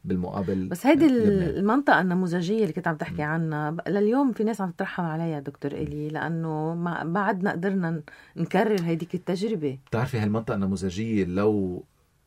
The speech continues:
Speaker 1: ما تدمرت من الداخل، ولو ما صار في تكسير لمقوماتها، خاصة مع فترة،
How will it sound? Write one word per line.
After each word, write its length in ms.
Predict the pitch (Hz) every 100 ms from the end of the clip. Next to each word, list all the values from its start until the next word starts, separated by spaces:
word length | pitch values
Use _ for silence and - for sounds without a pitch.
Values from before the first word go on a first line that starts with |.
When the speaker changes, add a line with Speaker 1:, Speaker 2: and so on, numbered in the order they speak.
| _ _ _
Speaker 1:
ما 240 | 98 113 120
تدمرت 480 | 101 110 104 95
من 60 | 87
الداخل، 420 | 76 85 - 73 69 - _ - -
ولو 380 | 92 87 92 98
ما 120 | 98
صار 220 | - 98
في 160 | - 104
تكسير 440 | - - - 117
لمقوماتها، 1000 | 95 82 - 90 87 85 80 78 78 76 90 -
خاصة 260 | - 98 92
مع 100 | 82
فترة، 340 | - - 87